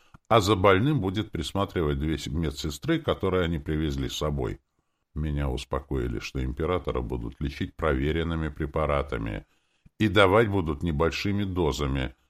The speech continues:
чтобы избежать аллергии или других осложнений. А мы все вместе отправились в большую гостиную, где и прождали почти час, прежде чем нас позвали. Всё самое опасное уже позади,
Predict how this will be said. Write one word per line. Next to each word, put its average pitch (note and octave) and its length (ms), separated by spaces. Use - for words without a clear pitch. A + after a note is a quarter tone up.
чтобы C2+ 380
избежать C2+ 540
аллергии D2 640
или B1+ 180
других C#2+ 460
осложнений. G#1+ 920
А F2 100
мы G2 180
все F2 220
вместе E2 380
отправились C#2 580
в A#1+ 40
большую A#1+ 480
гостиную, B2 680
где G#2+ 260
и G2 40
прождали G#2 540
почти G#2+ 560
час, - 480
прежде A#1+ 340
чем - 220
нас A#1+ 160
позвали. A#1 560
Всё D#3 320
самое A2+ 400
опасное A2 480
уже E2+ 180
позади, D#2 680